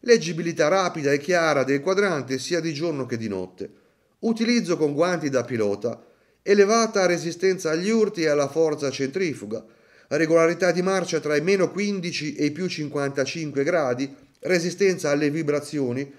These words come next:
Protezione dai campi magnetici.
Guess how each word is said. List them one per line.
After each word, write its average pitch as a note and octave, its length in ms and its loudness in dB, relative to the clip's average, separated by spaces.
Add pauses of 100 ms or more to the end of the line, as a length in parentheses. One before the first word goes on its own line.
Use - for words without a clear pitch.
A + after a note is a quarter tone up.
(220)
Protezione G#3 640 2
dai D3 200 4
campi E3+ 440 0
magnetici. C3+ 880 0